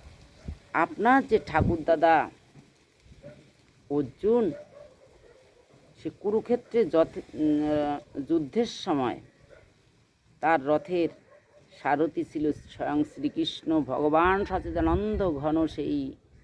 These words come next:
নবঘন শ্যাম ভগবান। এত পরবশ, দয়া পরবশ ছিল তারা।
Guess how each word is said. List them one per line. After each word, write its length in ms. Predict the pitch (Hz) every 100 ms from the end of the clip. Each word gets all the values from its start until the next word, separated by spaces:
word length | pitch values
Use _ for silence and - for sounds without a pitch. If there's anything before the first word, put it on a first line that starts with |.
| -
নবঘন 520 | 139 143 123 143 170
শ্যাম 440 | 165 151 170 170
ভগবান। 680 | 120 127 135 143 156 170 123 - - - - _ - - - - _ _ _ - -
এত 240 | 185 190 226
পরবশ, 880 | 208 156 165 175 185 202 202 - -
দয়া 360 | 135 165 175
পরবশ 680 | 165 160 175 190 247 - -
ছিল 180 | 214 180
তারা। 460 | 160 160 165 143